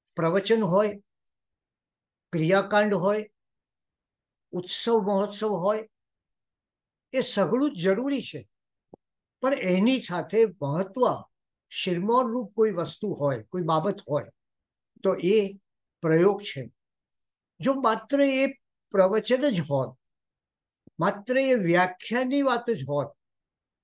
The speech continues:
માત્ર એ સત્સંગ સુધી જ સીમિત હોત,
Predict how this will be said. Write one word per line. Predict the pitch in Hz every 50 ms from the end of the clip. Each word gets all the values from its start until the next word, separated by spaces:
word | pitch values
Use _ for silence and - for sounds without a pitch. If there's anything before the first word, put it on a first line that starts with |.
| _ _ _ _ _ 147
માત્ર | 143 160 180 202 196 - - 254 262
એ | 269 269 254 247 262
સત્સંગ | 233 - - - 196 202 196 - 262 269 262 247
સુધી | - - - 214 196 143 220 247 269 247
જ | 220 214
સીમિત | - - - - 240 240 285 277 - - 135
હોત, | 131 143 147 147 -